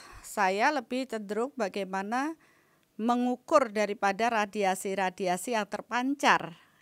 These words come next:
ya. Dan ini saya berikan dalam metode Soul Matter, Measurement Technique of Radiation.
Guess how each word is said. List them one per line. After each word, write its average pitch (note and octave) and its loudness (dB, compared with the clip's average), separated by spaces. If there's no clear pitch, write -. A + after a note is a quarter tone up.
ya. E3+ -6
Dan F3+ -6
ini A#3 -4
saya F#3+ 2
berikan F#3+ -2
dalam G3 0
metode F#3+ -4
Soul G#3 0
Matter, G3 -2
Measurement G#3+ -4
Technique G3 -4
of F3 -6
Radiation. F3 -4